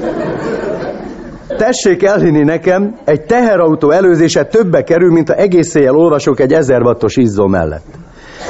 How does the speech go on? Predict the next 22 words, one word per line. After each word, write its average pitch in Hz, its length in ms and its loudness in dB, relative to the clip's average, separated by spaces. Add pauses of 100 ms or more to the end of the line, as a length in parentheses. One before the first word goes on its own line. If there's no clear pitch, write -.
(140)
Hát 175 200 -2
még 170 160 0
ha 175 80 -2
nem 185 160 0
tudom 131 260 2
befejezni 143 480 2
időben 123 360 2
az 120 120 0
előzést. 90 580 -2 (3250)
Sokan 240 460 0
spórolnak 175 680 2
úgy, 180 340 2 (320)
hogy 156 140 0
a 147 80 2
hatágú 165 560 0
ólomkristály 165 840 2
csillárba 143 640 2
csak - 340 -2
egy 185 220 0
izzót 135 440 2
csavarnak 110 560 0
bele. 110 400 -2